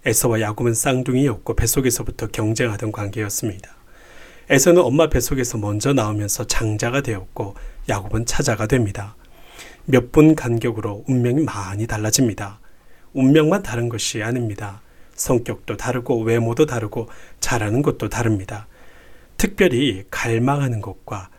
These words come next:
중요하게 생각하는 것이 다릅니다. 이들의 결정적 차이는 가치관의 차이였던 것입니다. 세상을 바라보는 시선이 달랐습니다.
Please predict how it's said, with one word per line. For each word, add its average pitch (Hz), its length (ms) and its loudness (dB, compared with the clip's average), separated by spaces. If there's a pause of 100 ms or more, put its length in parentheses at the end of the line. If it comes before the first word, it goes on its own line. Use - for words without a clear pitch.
(180)
중요하게 143 720 6
생각하는 110 500 -6
것이 98 240 -2
다릅니다. 110 600 -4 (1120)
이들의 180 320 6
결정적 151 560 2
차이는 113 800 0 (300)
가치관의 98 840 -2
차이였던 104 560 -6
것입니다. 101 640 -4 (580)
세상을 123 480 2
바라보는 120 460 0
시선이 117 480 -2
달랐습니다. 123 680 -2